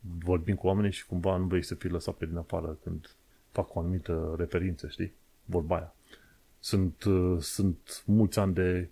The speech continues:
chestiuni culturale slash sociale de, de acumulat, ca să zicem așa, și de învățat. Desigur, asta e parte din procesul de integrare într-o anumită țară și, cel mai probabil, procesul de integrare nu se va termina ever.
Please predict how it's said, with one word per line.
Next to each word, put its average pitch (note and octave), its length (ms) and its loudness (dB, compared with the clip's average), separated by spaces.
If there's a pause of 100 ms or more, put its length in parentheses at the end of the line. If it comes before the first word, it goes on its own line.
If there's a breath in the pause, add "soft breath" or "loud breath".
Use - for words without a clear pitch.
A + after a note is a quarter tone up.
(120)
chestiuni G2+ 440 -2
culturale F2 680 0
slash E2 340 -4
sociale E2 480 -4
de, E2 360 -4 (440 soft breath)
de F2 760 -2
acumulat, G2+ 560 2
ca - 100 -2
să - 160 -4
zicem E2 280 -2
așa, F2+ 300 -4
și - 180 -8
de E2 300 -2
învățat. E2+ 520 -4 (400)
Desigur, A2+ 480 0
asta G#2+ 180 2
e G2 40 0
parte G2+ 320 -2
din G2 300 2
procesul F#2 480 -2
de F#2+ 200 2
integrare F#2 480 -2
într-o F2 180 -4
anumită F2+ 280 -4
țară A#2 400 0
și, G2 200 -6
cel - 140 -4
mai G2+ 160 0
probabil, F#2+ 560 0
procesul F#2 500 -6
de F2+ 80 -4
integrare F2 440 -4
nu F2+ 100 -4
se - 160 -8
va E2+ 120 -6
termina E2+ 540 -6
ever. E2 260 -2